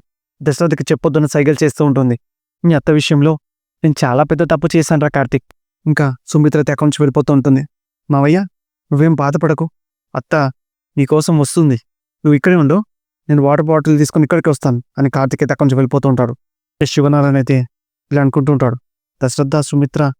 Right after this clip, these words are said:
ఇంకా కలిసి ఉన్నట్టు లేదు, కలిస్తే కార్తీక్ మిస్ చేసేవాడు కదా.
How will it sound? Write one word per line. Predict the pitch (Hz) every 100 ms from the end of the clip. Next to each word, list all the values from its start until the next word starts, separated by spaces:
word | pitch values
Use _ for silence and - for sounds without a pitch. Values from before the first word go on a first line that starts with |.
| _ _ _ -
ఇంకా | 139 143
కలిసి | 135 131
ఉన్నట్టు | 151 151 131
లేదు, | 131 120 -
కలిస్తే | 131 143 - 147 135 _ _ _ _
కార్తీక్ | 135 151 196
మిస్ | 147 180
చేసేవాడు | 190 180 143 123
కదా. | 117